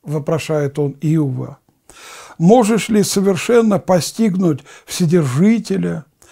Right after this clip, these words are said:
Он превыше небес. Что можешь сделать? Глубже преисподней. Что можешь узнать? Длиннее земли мера его и шире моря». Мы уже говорили,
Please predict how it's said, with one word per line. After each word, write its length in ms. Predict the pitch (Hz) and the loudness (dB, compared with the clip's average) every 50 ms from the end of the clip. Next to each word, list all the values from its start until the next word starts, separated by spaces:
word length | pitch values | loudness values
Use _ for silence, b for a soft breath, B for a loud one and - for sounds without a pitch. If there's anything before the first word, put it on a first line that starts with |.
| B B B B B | B B B B B
Он 220 | - 208 214 185 | 4 4 4 4
превыше 520 | - 196 208 202 196 226 220 - - 185 190 | 4 4 2 4 4 2 0 0 0 2 2
небес. 760 | 180 180 180 156 131 151 160 185 202 190 165 - - - _ _ _ _ _ _ | 2 2 2 0 0 2 2 2 2 0 -2 -4 -10 -16 _ _ _ _ _ _
Что 260 | - - - - 185 | -20 -10 -4 -2 0
можешь 480 | 180 175 170 165 131 143 151 - - _ _ | 2 2 0 0 -2 -2 -6 -6 -8 _ _
сделать? 720 | - 139 127 127 131 165 165 180 175 170 160 151 - _ _ _ _ _ _ _ _ B B B B B B B B B | -8 -6 -4 -2 0 0 0 0 0 -2 -4 -8 -12 _ _ _ _ _ _ _ _ B B B B B B B B B
Глубже 520 | - 135 151 190 226 226 185 160 185 208 | -4 0 2 4 4 4 2 2 2 0
преисподней. 1040 | - - 202 202 190 170 - - - 185 190 208 214 202 156 156 160 147 139 - b b b b | 2 2 0 0 0 0 -2 -2 0 4 6 6 6 4 2 -2 -6 -8 -8 -10 b b b b
Что 220 | b - - 190 185 | b -6 -2 0 2
можешь 440 | 185 190 190 170 156 170 143 - - - | 2 2 2 0 0 -2 -4 -6 -10 -10
узнать? 680 | - 151 123 113 139 147 156 170 185 180 160 - _ _ _ b b b b b b b | -8 -6 -4 -4 -2 0 0 0 -2 -2 -6 -8 _ _ _ b b b b b b b
Длиннее 640 | b 131 135 180 202 208 196 208 214 226 226 220 202 | b 0 2 4 4 4 4 4 4 4 4 2 2
земли 520 | 160 127 151 190 185 185 180 190 214 202 | 0 0 0 0 2 2 2 2 2 2
мера 520 | 175 151 147 160 190 220 226 220 208 190 185 | 2 2 2 2 4 4 4 4 4 2 0
его 580 | 170 156 175 165 143 151 165 165 165 156 - _ _ _ _ _ | 0 0 -2 -2 -2 -2 -2 -2 -4 -6 -10 _ _ _ _ _
и 100 | - 147 | -8 -8
шире 560 | 131 - - 175 170 160 156 151 143 143 - _ _ _ | -6 -6 -6 -4 -2 -2 -2 -2 -4 -6 -10 _ _ _
моря». 460 | - 127 127 127 123 110 107 107 - _ _ _ _ _ _ _ _ _ _ _ b b b b b b b b b b b b b b b b b b b b b | -10 -8 -6 -6 -6 -6 -10 -12 -16 _ _ _ _ _ _ _ _ _ _ _ b b b b b b b b b b b b b b b b b b b b b
Мы 80 | - 185 | 0 2
уже 180 | 208 160 190 208 | 4 4 4 4
говорили, 720 | 175 202 190 208 214 240 233 208 190 160 151 151 151 - | 4 4 4 4 4 4 4 4 4 4 2 2 0 -4